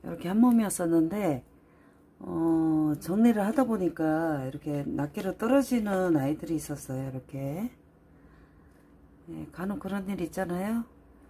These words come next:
그런데 이 아이도 이렇게 목대는 엄청 이렇게 자라가지고 자구도 많이 달리는 아이인데, 이렇게 떨어져 나갔어요. 그래서 이 아이 따로 심고, 요렇게, 요,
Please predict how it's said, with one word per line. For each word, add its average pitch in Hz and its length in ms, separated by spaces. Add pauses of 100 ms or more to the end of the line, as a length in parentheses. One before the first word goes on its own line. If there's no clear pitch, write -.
(600)
그런데 208 580
이 185 80
아이도 185 800 (760)
이렇게 - 240
목대는 175 440 (240)
엄청 196 600
이렇게 170 220
자라가지고 165 640
자구도 156 380
많이 175 300
달리는 160 360
아이인데, 143 640 (840)
이렇게 160 180
떨어져 208 360
나갔어요. 156 720 (920)
그래서 175 340
이 165 100
아이 214 420
따로 226 240
심고, 175 800 (280)
요렇게, 160 640
요, - 100